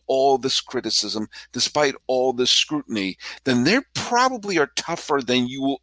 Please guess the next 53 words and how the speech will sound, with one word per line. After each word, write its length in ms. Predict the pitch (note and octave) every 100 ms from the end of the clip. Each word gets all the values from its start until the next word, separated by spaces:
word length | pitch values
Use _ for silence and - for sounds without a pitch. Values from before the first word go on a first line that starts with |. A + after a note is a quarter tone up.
| -
ever 340 | D#3 D3+ D#3
be 380 | C3+ A#2+ B2+ B2
on 160 | A#2 A2
your 140 | A2+
toughest 580 | - A2+ G2+ - - -
day. 320 | G2 E2+ - _ - - - -
So 280 | - B2+ -
if 200 | C3+ -
that 240 | E3 A#3
is 140 | C4
your 120 | A3 G#3+
opinion, 600 | - F#3 F#3 F#3+ G#3 A3 _ _ _
and 220 | - A#2 A#2
if 160 | -
that 180 | C3+ D3
is 160 | D#3+ D3+
your 80 |
opinion 320 | D#3+ - D3+ C#3
that 100 | -
she 140 | C3+
doesn't 300 | C#3 C3 B2+
deserve 380 | A#2+ A2+ C3 C3
it 40 |
for 180 | - A2
this, 220 | F#2+ B2+
that, 120 | C3 A2+
or 80 |
the 160 | G2 G#2
other 180 | A#2 A#2+
thing, 360 | - F#2+ F#2+ - - - -
guess 300 | D3+ C#3+ D#3
what? 200 | C#3 - _
Shut 400 | - - - C3+
your 120 | - -
pie 320 | - A2+ G#2+
hole. 360 | G#2 G2+ F#2+ _ _
You're 180 | A2 A2
wrong. 480 | G#2 G#2+ G#2+ G#2 G2+ _ _ -
Aren't 200 | B2+ C3
you 100 | B2+
tired 320 | - A#2+ A#2
of 60 | G#2
being 200 | G#2+ G#2
wrong 240 | G#2 G#2
all 100 | G2
the 100 | G2
time? 400 | G2 G#2 F#2+ G2 F2+ _ -
Wipe 320 | G#2 B2 -
the 80 | G#2+
Cheetos 460 | - A2 F#2+ F#2
off 220 | F2+ F2+
your 60 | -
chest. 540 | - - - - -